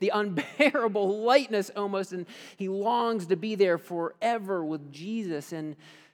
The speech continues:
this experience of worship and glory and majesty. And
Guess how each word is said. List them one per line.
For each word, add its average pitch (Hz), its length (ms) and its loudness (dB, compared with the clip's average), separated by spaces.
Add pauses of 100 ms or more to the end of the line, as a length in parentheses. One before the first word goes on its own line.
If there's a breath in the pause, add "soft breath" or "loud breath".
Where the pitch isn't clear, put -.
(220 loud breath)
this 156 220 -6
experience 175 1080 -2
of 135 280 -10
worship 180 560 -6
and 131 320 -6
glory 170 600 -4
and 139 320 -6
majesty. 170 920 -10
And 120 180 -16